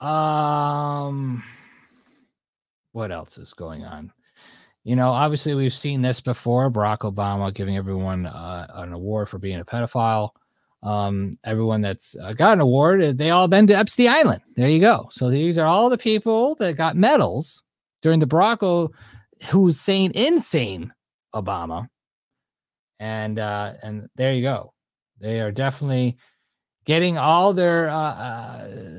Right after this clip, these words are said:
their trophies, you have to say, because, uh, that's what they want. They, this is what they des-, they think they deserve it. I don't understand why they even got it.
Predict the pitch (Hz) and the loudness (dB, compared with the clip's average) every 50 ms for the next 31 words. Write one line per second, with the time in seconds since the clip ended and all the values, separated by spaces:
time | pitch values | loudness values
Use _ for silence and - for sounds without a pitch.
0 | 120 120 139 151 156 151 135 - - 196 208 202 - - - 95 71 - - - | -14 -12 -10 -8 -8 -6 -4 0 2 4 4 4 2 0 -6 -8 -8 -10 -14 -16
1 | - - - _ _ _ _ _ _ _ _ _ _ 95 90 92 82 80 - - | -18 -20 -20 _ _ _ _ _ _ _ _ _ _ -18 -16 -14 -16 -16 -18 -20
2 | 107 - - 92 85 90 92 120 131 _ _ _ _ _ _ _ _ _ _ _ | -18 -14 -12 -10 -8 -8 -8 -8 -8 _ _ _ _ _ _ _ _ _ _ _
3 | _ _ _ _ _ _ _ _ _ _ _ _ _ _ _ - - - _ _ | _ _ _ _ _ _ _ _ _ _ _ _ _ _ _ -20 -20 -20 _ _
4 | _ _ _ _ _ _ _ _ _ - - 113 - - 123 123 123 123 117 117 | _ _ _ _ _ _ _ _ _ -8 -8 -6 -2 0 2 2 4 4 2 2
5 | 123 123 123 120 120 120 120 113 113 123 123 120 - 131 151 147 160 196 220 196 | 2 2 2 2 0 0 -2 -2 -4 -4 -4 -4 -6 -4 -4 -2 -2 -2 -2 -4
6 | - - 110 110 120 120 107 107 113 117 113 - 131 123 123 127 123 127 139 135 | -4 -4 -4 -2 -2 -2 -2 -2 -2 -2 -4 -4 -4 -4 -4 -4 -6 -6 -6 -4
7 | 131 147 139 135 135 131 135 135 - 139 139 135 151 147 135 151 143 143 175 165 | -4 -4 -4 -2 -2 -2 -2 -2 -2 -2 -2 -2 -2 -2 0 0 2 2 2 2
8 | 139 120 - 147 190 254 262 220 220 220 214 185 - 208 196 170 151 139 127 139 | 2 0 0 2 2 2 4 4 4 4 2 2 2 0 0 0 0 0 2 2
9 | 147 147 160 170 170 170 156 156 147 135 151 151 151 156 160 165 165 - | 2 4 4 2 2 2 2 2 0 0 2 2 2 2 2 0 -2 -4